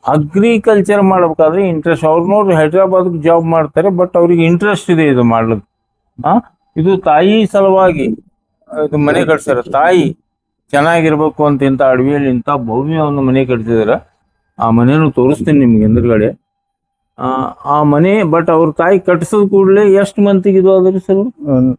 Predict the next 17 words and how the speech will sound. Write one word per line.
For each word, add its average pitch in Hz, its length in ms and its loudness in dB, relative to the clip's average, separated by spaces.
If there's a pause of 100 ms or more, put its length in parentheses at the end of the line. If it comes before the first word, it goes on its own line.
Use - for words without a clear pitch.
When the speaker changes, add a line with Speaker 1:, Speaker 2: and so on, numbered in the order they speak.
Speaker 2:
ನಾಲ್ಕು 120 380 -4
ತಿಂಗಳಿಗೆ. 120 840 -4
Speaker 1:
ಇದನ್ನ 180 380 2
ಭವ್ಯ 202 360 2
ತಾಯಿ 202 400 0
ಸಲುವಾಗಿ 208 480 2
ಕಟ್ಸಿದ 185 460 -2
ಮೇಲೆ 202 300 2
ನಾಲ್ಕು 190 420 2
ತಿಂಗಳ 202 300 0
ನಂತರ 190 400 0
ಅವರು 196 320 2
ಕಾಲವಾಗಿ 175 600 0
ಹೋಗ್ಬಿಟ್ರು 143 440 -2
ತಾಯಿ. 123 440 -2 (720)
ನೋಡ್ರಿ 208 300 2
ಅವರು 175 260 2